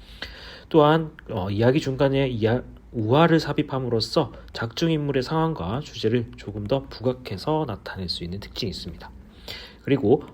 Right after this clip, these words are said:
어린 소년인 나를 통해서 이데올로기, 그러니까 자유주의와 사회주의의 갈등 문제를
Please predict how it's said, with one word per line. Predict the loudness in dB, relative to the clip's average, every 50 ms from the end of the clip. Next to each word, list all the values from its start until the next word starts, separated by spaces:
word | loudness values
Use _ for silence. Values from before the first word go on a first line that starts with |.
| 4
어린 | 8 8 10 10 8 8
소년인 | 6 6 4 6 6 6 6 4 4 2 2
나를 | 0 0 2 2 2 2
통해서 | 2 -2 -2 -2 0 0 2 0 0 -2 -6 -14 -8 -4
이데올로기, | -2 0 4 6 6 8 8 6 4 0 -2 -6 -8 -14 -18 -18 -14
그러니까 | -10 -6 -6 -6 -6 -6 -4 0 0 2 2 2
자유주의와 | 2 2 2 2 2 2 0 -2 -4 -4 -4 -2 -4 -4
사회주의의 | -4 -4 -2 2 2 4 4 4 2 2 0 0 0 0 -2 -4
갈등 | -4 -6 -6 -6 -6 -4 -2 0 0 2
문제를 | 0 -2 -2 -2 0 2 2 2 2